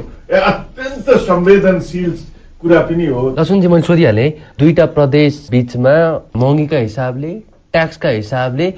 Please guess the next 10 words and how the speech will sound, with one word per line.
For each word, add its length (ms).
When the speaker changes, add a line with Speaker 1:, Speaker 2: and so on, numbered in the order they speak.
Speaker 2:
एउटा 400
सामान 560
तराईमा 340
कतिमा 380
पाउँछ 240
र 80
हुम्लामा 400
कतिमा 280
पाउँछ 300
भन्ने 320